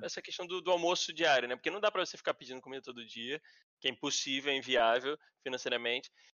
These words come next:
Speaker 2: Então a gente tinha que se organizar pra fazer a comida. Mas assim, esse de se organizar que ficou faltando.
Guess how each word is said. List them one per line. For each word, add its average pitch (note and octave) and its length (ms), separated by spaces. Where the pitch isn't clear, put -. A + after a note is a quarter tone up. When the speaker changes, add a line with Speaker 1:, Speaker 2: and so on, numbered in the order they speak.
Speaker 2:
Então D#3+ 160
a - 20
gente D3 120
tinha F#3 100
que - 80
se F#3 100
organizar E3+ 680
pra F3+ 120
fazer F3 320
a - 40
comida. D3+ 420
Mas G3 160
assim, B2+ 380
esse D#3+ 240
de - 60
se - 80
organizar D3 480
que - 60
ficou - 160
faltando. D3 460